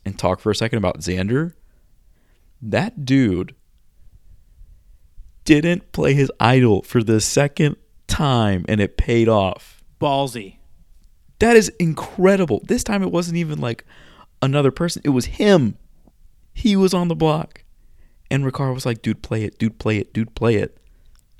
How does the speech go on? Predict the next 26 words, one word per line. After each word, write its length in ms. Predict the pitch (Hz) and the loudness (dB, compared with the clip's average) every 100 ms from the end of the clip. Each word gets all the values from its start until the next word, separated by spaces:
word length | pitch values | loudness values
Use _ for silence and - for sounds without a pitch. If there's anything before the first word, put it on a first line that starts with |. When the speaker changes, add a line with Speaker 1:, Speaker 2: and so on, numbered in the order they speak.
| - _ _ _ _ - | -20 _ _ _ _ -6
Speaker 1:
And 140 | 127 | -4
I 100 | 135 | -2
don't 160 | 208 180 | -2 0
know 140 | 185 | 0
if 120 | 170 | 0
Ricard 400 | 135 - 131 147 | -2 0 0 0
even 260 | 139 120 104 | 0 0 0
knew 160 | 113 | 0
how 100 | 127 | 0
the 80 | 104 | 0
votes 240 | 95 107 127 | 2 0 0
were 60 | |
gonna 200 | - 101 | -4 -6
come 220 | - 95 | -4 -4
out, 320 | 92 95 135 - | -2 0 -2 -4
if 100 | - | -4
that 120 | 110 | -2
was, 120 | 175 | 0
Speaker 2:
Oh, 40 | 170 | 0
Speaker 1:
like, 140 | 85 | -2
a 40 | 98 | -2
manipulation. 680 | 95 101 107 101 101 - | -2 -2 -2 0 -2 0
Speaker 2:
I 140 | 220 269 | -2 -2
thought 260 | - 269 | -2 -4
it 100 | 240 | -2
was 220 | 208 185 | -2 -4